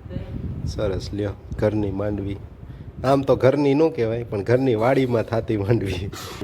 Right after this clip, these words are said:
હવે તો ભાડે દેવાનું થઈ ગયું ને, એટલે ઘરની જમીન ભાડે દઈ દેવાની, એમાં વાવેલી માંડવી. અને અહીંયા મગના શીંગું છે,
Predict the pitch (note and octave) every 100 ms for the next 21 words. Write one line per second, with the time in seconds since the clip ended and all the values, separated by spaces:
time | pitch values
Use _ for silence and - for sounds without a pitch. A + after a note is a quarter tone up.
0 | - - - - A2 B2+ B2+ G#2+ A#2+ C#3
1 | A#2+ C3 C3 B2 A#2+ B2 B2 C#3 B2+ A2+
2 | G#2+ G#2 F2+ G2+ B2+ A#2 B2 C3 A#2+ G#2
3 | B2+ B2+ A2+ A2+ G#2+ G2 G2 G2 A2 B2
4 | G2+ A2 A2 G#2+ G2+ G#2 A2+ G2+ F#2 E2+
5 | - - - - - - - - - -
6 | - G2+ G2 G2+ A2 A2 G#2 A2+ A#2 A2
7 | F#2+ F#2 - - - - - C3 B2+ B2
8 | A#2 A#2